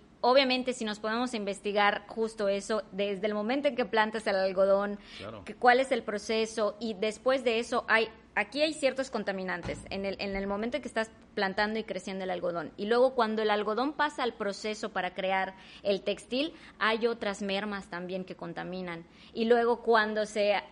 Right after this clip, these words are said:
Speaker 1: confecciona una playera de algodón, hay otras mermas también que contaminan el medio ambiente. O sea, es,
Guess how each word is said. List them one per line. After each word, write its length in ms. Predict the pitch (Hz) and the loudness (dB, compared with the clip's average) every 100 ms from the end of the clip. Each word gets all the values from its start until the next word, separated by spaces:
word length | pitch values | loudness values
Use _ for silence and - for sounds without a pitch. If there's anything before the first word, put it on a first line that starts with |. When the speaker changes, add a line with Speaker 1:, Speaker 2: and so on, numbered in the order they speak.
| - | -4
Speaker 1:
confecciona 640 | 214 214 214 - 262 294 | -4 -4 -4 -2 0 0
una 180 | 294 285 | -2 0
playera 340 | 240 226 226 | 0 0 2
de 40 | 208 | 2
algodón, 400 | 196 190 214 226 | 2 2 0 2
hay 260 | 214 233 247 | 4 6 4
otras 320 | 247 226 226 | 2 -2 -2
mermas 400 | 208 214 214 208 | -4 -2 -2 -4
también 280 | 196 190 196 | -6 -4 -6
que 140 | 202 | -6
contaminan 480 | 196 185 190 196 196 | -6 -6 -4 -4 -4
el 60 | |
medio 140 | 190 190 | -4 -4
ambiente. 260 | 196 196 | -4 -2
O 60 | - | 0
sea, 200 | 240 220 - - - | 2 2 0 -20 -6
es, 320 | - 233 - | -2 -2 -4